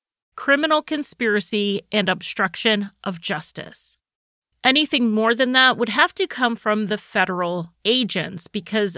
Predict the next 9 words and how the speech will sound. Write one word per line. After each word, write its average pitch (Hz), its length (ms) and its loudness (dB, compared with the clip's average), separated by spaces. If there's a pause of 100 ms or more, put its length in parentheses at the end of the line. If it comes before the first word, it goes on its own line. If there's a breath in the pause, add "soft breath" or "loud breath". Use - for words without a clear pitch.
they 233 320 2
had 233 300 2
jurisdiction 226 840 2 (340)
over 233 240 0
serious 339 560 0
crimes 233 420 2
on 208 120 4
the 190 100 0
reservation, 226 760 2